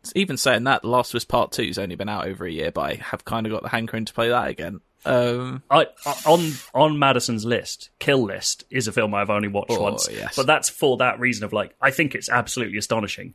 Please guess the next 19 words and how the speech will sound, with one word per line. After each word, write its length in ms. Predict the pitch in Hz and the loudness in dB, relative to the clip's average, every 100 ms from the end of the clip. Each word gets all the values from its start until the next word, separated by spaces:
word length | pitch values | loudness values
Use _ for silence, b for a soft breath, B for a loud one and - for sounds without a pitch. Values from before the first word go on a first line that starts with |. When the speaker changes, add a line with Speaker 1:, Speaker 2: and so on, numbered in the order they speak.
| _ | _
Speaker 2:
but 100 | - | -10
it's 80 | - | -8
fucking 760 | - - - 135 - 120 107 - _ _ | -8 0 2 2 0 -4 -4 -8 _ _
horrible, 720 | - - 147 117 92 - - | -14 2 6 6 2 -6 -8
Speaker 1:
Yeah. 200 | - - - | -8 -6 0
Speaker 2:
and, 140 | 127 | 6
like, 180 | 120 113 | 6 4
I 100 | - | 2
just 160 | 135 143 | 4 6
Speaker 1:
I've 40 | 190 | 6
Speaker 2:
don't 120 | 127 | 4
think 200 | - 156 | 4 4
I 40 | |
can 80 | 120 | 4
Speaker 1:
seen 80 | 123 | 2
Speaker 2:
go 120 | 107 | 2
back 200 | 107 - | 2 -2
to 100 | - | -12
it. 160 | - | -14